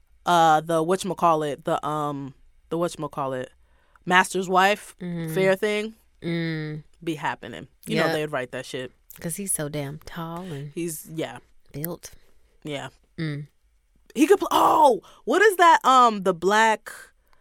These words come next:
Speaker 1: the, he, he, oh my God, there's a historical figure who, like, built railroads. Paul
Speaker 2: Oh.
Speaker 1: Is it Paul?
Speaker 2: Paul Bunyan. But
Speaker 1: Yeah.
Speaker 2: Paul Bunyan was white, though.
Speaker 1: Was he?
Speaker 2: I think he was a white man.
Speaker 1: There was a black one. I'm gonna look it up, guys. I feel like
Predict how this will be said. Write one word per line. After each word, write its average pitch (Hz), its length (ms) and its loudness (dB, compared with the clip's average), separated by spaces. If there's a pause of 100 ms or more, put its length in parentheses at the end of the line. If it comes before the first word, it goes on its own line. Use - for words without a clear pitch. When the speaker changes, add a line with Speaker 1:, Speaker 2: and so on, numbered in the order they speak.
(640)
Speaker 1:
the, 180 340 -4
he, 233 400 -2
he, 214 200 -2 (100)
oh 165 220 -8
my - 140 -20
God, 143 280 -8
there's 202 180 2
a 190 80 2
historical 226 560 0
figure 139 580 -8 (400)
who, 202 640 -4
like, 170 340 -4 (180)
built 202 320 -2
railroads. 156 1120 -4 (100)
Paul 190 300 -4 (360)
Speaker 2:
Oh. 196 420 -8 (180)
Speaker 1:
Is 180 120 -10
it - 80 -10 (100)
Paul? 214 280 -16
Speaker 2:
Paul 226 320 -14
Bunyan. 190 640 -14
But - 60 -20
Speaker 1:
Yeah. 175 260 -6
Speaker 2:
Paul 285 160 -10
Bunyan 285 300 -10
was 214 120 -12
white, 175 360 -18
though. - 180 -16
Speaker 1:
Was 277 280 0
he? 427 60 -2
Speaker 2:
I 523 480 0
think 254 120 -16
he 311 80 -16
was 294 100 -12
a 262 60 -12
white 233 280 -18
man. 170 100 -10
Speaker 1:
There 233 100 6
was 285 140 4
a 240 60 4
black 190 300 2
one. 160 280 -4
I'm 233 160 4
gonna 277 180 6
look 247 200 4
it 185 100 2
up, - 160 0
guys. 151 300 2
I 190 120 0
feel 202 220 -2
like 185 320 2